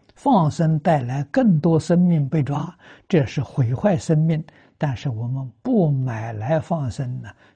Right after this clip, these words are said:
就会被人杀掉，到底怎么办？ <clears throat>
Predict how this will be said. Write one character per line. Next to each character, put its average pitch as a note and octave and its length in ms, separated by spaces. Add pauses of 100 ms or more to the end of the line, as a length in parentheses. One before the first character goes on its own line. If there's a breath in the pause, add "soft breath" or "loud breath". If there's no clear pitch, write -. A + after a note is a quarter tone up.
就 C#3 280
会 B2+ 260
被 D3 160
人 B2 340
杀 A2+ 280
掉， F#3 280 (240 soft breath)
到 A#2 160
底 A2 140
怎 - 100
么 G2 120
办？ - 160 (500)
<clears throat> E3+ 80